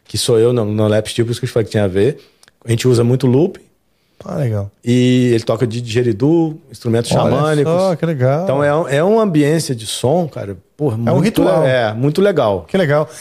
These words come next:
Speaker 2: São coisas mais improvisadas ou,
Speaker 1: Cara,
Speaker 2: ou, ou
Speaker 1: são,
Speaker 2: vocês
Speaker 1: é
Speaker 2: têm
Speaker 1: mais
Speaker 2: algumas
Speaker 1: improviso. A gente tem, tem um roteiro, mas é mais improviso.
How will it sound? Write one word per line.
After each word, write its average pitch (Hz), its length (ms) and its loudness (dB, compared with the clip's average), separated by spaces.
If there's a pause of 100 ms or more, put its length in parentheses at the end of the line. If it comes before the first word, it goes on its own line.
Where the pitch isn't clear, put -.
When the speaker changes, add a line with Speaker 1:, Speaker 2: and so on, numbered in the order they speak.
(360)
Speaker 2:
São 185 220 -2
coisas 180 640 0
mais 160 400 0
improvisadas 160 840 0
ou, 240 520 2
Speaker 1:
Cara, 143 280 2
Speaker 2:
ou, 143 60 0
ou 156 100 0
Speaker 1:
são, 147 100 2
Speaker 2:
vocês 139 120 2
Speaker 1:
é 135 40 2
Speaker 2:
têm 131 80 2
Speaker 1:
mais - 120 0
Speaker 2:
algumas 165 240 2
Speaker 1:
improviso. 123 280 2
A - 20 2
gente 139 140 -2
tem, 156 220 0
tem 160 100 0
um 165 100 2
roteiro, 160 480 2
mas 156 200 0
é 147 40 0
mais 135 200 0
improviso. 143 600 -2